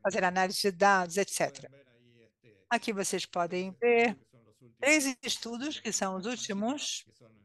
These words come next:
Análise dos caminhos do tráfego, fizemos um webinar da semana passada, ou seja, mostrando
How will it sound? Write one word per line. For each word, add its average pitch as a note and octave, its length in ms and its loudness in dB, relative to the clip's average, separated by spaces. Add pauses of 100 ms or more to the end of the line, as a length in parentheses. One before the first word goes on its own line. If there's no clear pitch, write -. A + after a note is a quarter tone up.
(840)
Análise G3 580 4
dos F#3+ 200 0
caminhos G3 400 2
do F#3+ 120 -4
tráfego, A#3+ 960 2 (380)
fizemos F#3+ 540 0
um F#3 240 -4
webinar F#3 400 2
da F3+ 120 2
semana F3+ 340 -2
passada, G3+ 640 4 (1500)
ou F#3 100 -6
seja, F#3 260 0
mostrando G3+ 880 0